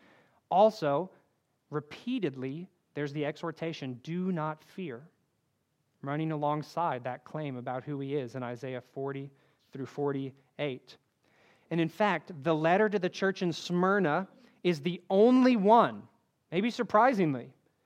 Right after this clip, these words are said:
the only one of all seven of the letters where the command, "Do not fear," is given.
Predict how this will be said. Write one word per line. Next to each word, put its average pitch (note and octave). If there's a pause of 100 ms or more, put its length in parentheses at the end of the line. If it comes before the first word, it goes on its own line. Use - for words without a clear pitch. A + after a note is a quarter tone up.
(240)
the F3+
only A#3+
one G#3+
of D3+
all G3
seven A3+
of F3
the D#3
letters D3+ (180)
where F3+
the F3+
command, F3+
"Do G#3+
not F#3+
fear," F3
is C#3
given. C#3